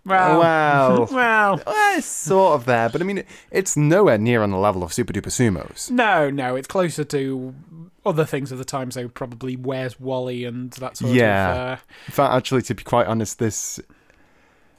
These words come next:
Speaker 2: is very close to the writing style of Where's Wally.
Speaker 1: Uh,
Speaker 2: It's
Speaker 1: there's
Speaker 2: very kind of the self-aware, silly kind of thing.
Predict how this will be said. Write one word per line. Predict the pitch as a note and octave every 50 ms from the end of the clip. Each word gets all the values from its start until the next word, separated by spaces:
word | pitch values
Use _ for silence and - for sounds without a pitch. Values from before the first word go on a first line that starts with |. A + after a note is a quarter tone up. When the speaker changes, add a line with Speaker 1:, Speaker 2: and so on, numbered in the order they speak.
| _ _ _ _ _ _ _ -
Speaker 2:
is | - C#3 C3+ A2
very | G#2+ G2 A#2+ A#2+ B2 C3+ C3 A2
close | - - A2 A#2+ A#2+ A2+ - -
to | B2+ A#2+ A2+ A2 G#2+ G#2+
the | G2 - G#2 G2
writing | F2+ F#2 G#2+ A2+ A#2+ B2 - F#3 F3+
style | E3 - - F3 E3 F3+ G3+ G#3+ A3 G#3 G3 - _ _ _ -
of | - D#3+ F#3 F3+ G3
Where's | G3+ G#3+ G3+ G3 -
Wally. | G#3 G#3+ A3 A#3 A#3+ G#3+ - - -
Speaker 1:
Uh, | - A#3+
Speaker 2:
It's | B3+ B3+
Speaker 1:
there's | B3 C4+ D4
Speaker 2:
very | C#4+ E3 G3 G3 E3+ D3+ C#3 C3+ C3 -
kind | - C#3+ C#3 C3+
of | A2+
the | A#2 B2
self-aware, | - - - - A#2+ A#2+ A#2 - A#2 A2 A2+ A2 A2 A2 G#2+ G#2 G2+ -
silly | - - - A#2+ A#2 A2 G#2+ G2
kind | - - G#2 G#2
of | F#2+ -
thing. | - A2+ G#2+ F#2+ F2+ F2 E2+ F2 F2